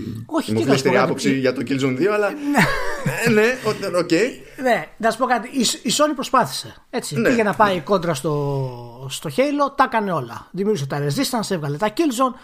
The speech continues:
Speaker 1: Εντάξει, δημιούργησε ένα, ένα hype, μια βάση παιχτών. Δεν κατάφερε να,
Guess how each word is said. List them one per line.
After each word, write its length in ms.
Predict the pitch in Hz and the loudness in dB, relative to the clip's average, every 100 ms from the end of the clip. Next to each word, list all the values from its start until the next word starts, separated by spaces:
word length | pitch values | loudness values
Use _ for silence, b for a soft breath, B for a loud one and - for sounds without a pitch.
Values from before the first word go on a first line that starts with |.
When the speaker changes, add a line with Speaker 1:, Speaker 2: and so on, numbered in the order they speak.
| B | B
Speaker 1:
Εντάξει, 560 | 320 233 190 - - - | 0 2 0 -2 -10 -10
δημιούργησε 560 | 190 226 269 254 - | -2 0 2 0 -2
ένα, 400 | 185 170 160 151 175 | 0 0 0 -2 -2
ένα 200 | 175 156 | -2 0
hype, 180 | 233 262 | 0 0
μια 220 | 202 214 | 0 0
βάση 320 | 156 208 - 143 | 2 2 0 -6
παιχτών. 440 | 156 - 262 247 | -6 0 0 0
Δεν 160 | 285 240 | -2 0
κατάφερε 460 | 185 165 143 147 139 | -2 -2 -2 -4 -2
να, 360 | 139 135 139 | -4 -4 -8